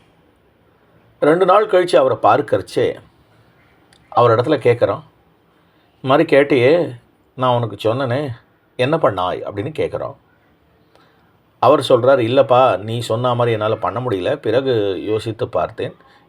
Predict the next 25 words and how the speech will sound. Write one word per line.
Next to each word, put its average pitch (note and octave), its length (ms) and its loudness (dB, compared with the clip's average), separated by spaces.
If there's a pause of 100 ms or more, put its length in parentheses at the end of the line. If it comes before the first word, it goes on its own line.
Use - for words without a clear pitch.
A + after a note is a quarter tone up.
இன்னும் E3 280 -4
சிலர் C3 240 2
இடத்துல A#2+ 320 2
கருத்து A2 360 -2
கேட்டேன். G#2+ 400 -4 (380)
அதனால் D#3+ 380 4
நான் C3 600 -2 (120)
வேறொன்று D#3 400 2
செய்து C3+ 340 -2
விட்டேன்," G#2 520 -4
அப்படின்னு A2 440 -6
சொல்றாருன்னு G#2 480 -2
வச்சுக்கோங்க. - 400 -12 (1900)
அடுத்த D3+ 240 0
நிமிஷம் C#3 220 -2
நம்முடைய A#2 300 0
கேள்வி C3 300 0
என்ன G2 180 -4
இருக்கும்? F2 400 -8 (560)
"என்னை A2+ 260 -2
ஏன் E3+ 180 2
கேட்ட C3 540 2 (240)
அப்போ?" - 320 -6 (1000)
அப்படின்னு A#2+ 360 -2
கேட்போம். - 300 -8